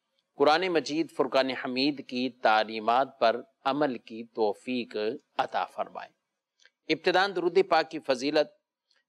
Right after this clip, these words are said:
ہمارے پیارے رسول صلی اللہ علیہ وآلہ وسلم نے ارشاد فرمایا، "ان من افضل ایامکم یوم الجمعہ۔" ارشاد فرمایا کہ تمہارے دنوں میں سے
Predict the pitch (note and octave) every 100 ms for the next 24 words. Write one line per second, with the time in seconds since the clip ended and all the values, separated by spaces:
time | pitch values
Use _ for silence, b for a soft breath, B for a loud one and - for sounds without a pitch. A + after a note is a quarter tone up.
0 | - C3 D#3 F3+ F3 D#3+ D#3+ C#3+ - E3+
1 | E3+ - - F3+ F3 D3 C#3 C3+ C#3+ B2+
2 | C#3 C3+ B2 A#2+ A#2 - A#2+ A#2 D3 C#3+
3 | A2+ A2 - B2 A2+ - A#2 - A#2 A2
4 | B2+ B2+ G2+ G#2+ _ _ _ _ _ _
5 | _ _ _ _ _ - F3+ G3+ F#3 D#3+
6 | F3+ F3 - F#3 D#3 D#3+ D#3+ D#3 - C#3+
7 | B2+ A#2+ C3+ D3 D#3 B2+ C3 C3 B2+ A2+
8 | B2 D3 A#2 A2+ G#2+ - B2 A2+ F#2+ E2
9 | D#2+ _ _ _ _ _ _ _ - B2+
10 | - E3+ E3+ E3+ D#3 E3 F#3 - B2 A#2
11 | E3 _ _ _ _ _ _ _ _ C#3
12 | D3+ F3+ G3 C#3+ D3+ F#3+ G3 D#3 C#3+ D#3+